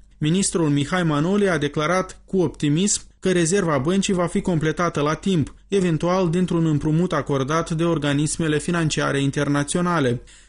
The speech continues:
Dar, până una alta, relațiile Chișinăului cu creditorii externi rămân a fi înghețate. În cadrul recentei adunări parlamentare a Consiliului Europei a devenit cunoscut că, după Fondul Monetar și Banca Mondială,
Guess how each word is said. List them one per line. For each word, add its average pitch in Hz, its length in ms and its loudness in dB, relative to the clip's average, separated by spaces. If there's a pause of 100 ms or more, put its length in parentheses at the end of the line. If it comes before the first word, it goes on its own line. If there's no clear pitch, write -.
(100)
Dar, 190 460 -4
până 190 200 0
una 175 320 2
alta, 196 420 0
relațiile 170 640 0
Chișinăului 180 640 0
cu 175 180 0
creditorii 160 600 2
externi 202 580 0 (100)
rămân 196 380 2
a 160 100 0
fi 175 340 -2
înghețate. 151 840 0 (200)
În 156 140 0
cadrul 190 420 2
recentei 185 440 0
adunări 156 380 0
parlamentare 147 680 0
a 160 80 0
Consiliului 147 640 2
Europei 180 760 2
a 208 100 -2
devenit 202 400 2
cunoscut 185 580 0
că, 165 400 0
după 185 240 0
Fondul 190 360 2
Monetar 156 540 0
și 165 200 0
Banca 165 340 -2
Mondială, 190 640 2